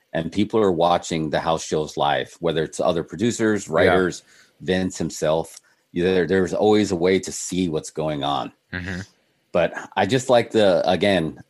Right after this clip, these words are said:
Speaker 1: and, and for house shows, I think what would make them bigger is kinda like what you said with movie theaters, is just, like,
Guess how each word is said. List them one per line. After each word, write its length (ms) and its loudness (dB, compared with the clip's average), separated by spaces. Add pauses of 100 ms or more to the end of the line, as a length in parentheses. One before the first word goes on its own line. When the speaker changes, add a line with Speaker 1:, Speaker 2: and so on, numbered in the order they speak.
(240)
Speaker 1:
and, 120 -2
and 420 -4 (120)
for 140 0
house 220 2
shows, 220 2
I 100 4
think 300 -2
what 180 2
would 160 0
make 260 -2
them 180 2
bigger 320 2
is 180 -2
kinda 360 0
like 260 2 (360)
what 160 0
you 100 -6
said 300 -2
with 240 -4
movie 280 -4
theaters, 540 -6
is 180 -10
just, 240 -10
like, 400 -6